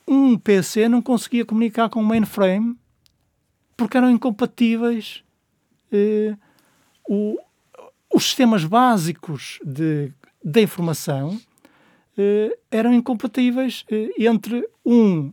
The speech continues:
eh, um mainframe e o P C. Portanto, o, o, a própria I B M tinha estas incongruências. Os seus equipamentos não comunicavam uns entre si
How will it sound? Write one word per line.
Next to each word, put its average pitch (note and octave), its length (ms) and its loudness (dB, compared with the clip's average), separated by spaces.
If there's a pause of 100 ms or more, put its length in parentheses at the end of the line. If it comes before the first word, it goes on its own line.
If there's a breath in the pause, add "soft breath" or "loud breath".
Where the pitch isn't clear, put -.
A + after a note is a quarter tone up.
(140)
eh, C3 100 -12 (220)
um G#3 160 2
mainframe F#3+ 640 0 (500)
e A#3 440 0 (220)
o G#3 100 -8
P B3 180 -4
C. A#3 340 -8 (420 soft breath)
Portanto, A3 400 -6
o, A#3 260 -6
o, A4+ 80 -10 (640)
a - 80 -8
própria A#3 340 0
I - 20 2
B G3+ 80 0
M G#3 140 2
tinha A3 200 0
estas G#3 260 -4
incongruências. G#3+ 800 -2 (300 loud breath)
Os - 180 -6
seus C4+ 280 -2
equipamentos F3 720 -4
não A#3 80 -4
comunicavam A#3+ 580 -2
uns A3+ 140 -6
entre B3 260 -6
si A#3 220 -8